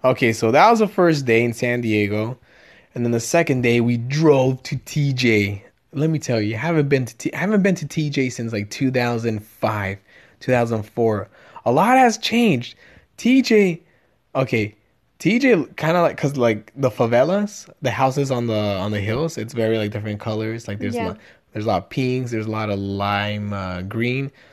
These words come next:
Speaker 1: there's a lot of pistachios, there's a lot of
Speaker 2: <laughs>
Speaker 1: baby blues. It kinda, it, I swear to God, it looked like East, like, the East L A hills. It looked like City Terrace.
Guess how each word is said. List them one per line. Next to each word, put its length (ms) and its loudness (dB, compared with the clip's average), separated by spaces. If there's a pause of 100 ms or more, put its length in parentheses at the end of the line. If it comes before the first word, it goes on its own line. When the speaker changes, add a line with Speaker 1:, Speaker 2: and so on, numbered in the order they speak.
(140)
Speaker 1:
there's 100 -20
a 40 -4
lot 100 0
of 60 -6
pistachios, 960 -2
there's 160 -4
a 60 -8
lot 160 0
of 100 0
Speaker 2:
<laughs> 0 -
Speaker 1:
baby 260 0
blues. 520 0 (280)
It 140 2
kinda, 340 4
it, 260 4
I 120 4
swear 360 2
to 80 4
God, 240 6
it 100 4
looked 180 2
like 240 0
East, 320 -2
like, 180 2
the 160 -4
East 220 -2
L 100 2
A 120 4
hills. 480 0 (340)
It 60 -2
looked 100 4
like 260 4
City 300 2
Terrace. 640 -2